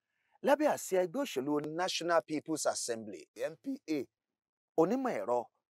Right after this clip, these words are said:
Gbádébọ̀ Ìṣọ̀lá lòun náà tún ti dàwátì òjijì.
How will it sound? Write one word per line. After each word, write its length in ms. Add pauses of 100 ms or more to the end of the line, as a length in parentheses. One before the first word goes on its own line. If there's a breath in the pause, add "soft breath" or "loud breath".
(260)
Gbádébọ̀ 500
Ìṣọ̀lá 420 (680)
lòun 340
náà 280
tún 180
ti 160
dàwátì 680
òjijì. 440